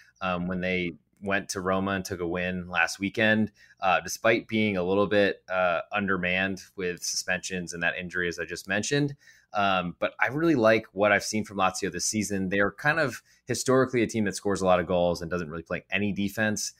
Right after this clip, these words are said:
They brought in a, a defensive-minded manager, um, who's done a really good job of kinda not rocking the boat offensively, but he's really done a lot better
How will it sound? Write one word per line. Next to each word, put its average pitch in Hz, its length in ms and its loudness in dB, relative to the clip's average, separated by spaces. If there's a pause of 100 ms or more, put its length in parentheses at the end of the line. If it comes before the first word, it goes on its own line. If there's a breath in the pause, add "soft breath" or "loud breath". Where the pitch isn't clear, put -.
(220 soft breath)
They 95 80 -6
brought 123 240 8
in 127 120 2
a, 104 120 -2 (160)
a 95 80 -6
defensive-minded 95 880 -2
manager, 87 640 -2 (100)
um, 85 240 -6
who's 95 160 -4
done 127 140 6
a 113 60 2
really 139 200 4
good 135 160 4
job 101 440 6 (320)
of 95 520 -4 (100)
kinda 117 200 2
not 95 400 2
rocking 101 320 2
the 101 60 -2
boat 95 280 2
offensively, 113 640 -2
but 95 140 -4
he's 95 180 -4
really 127 240 0
done 101 320 2
a 78 80 -4
lot 90 320 2
better 92 380 2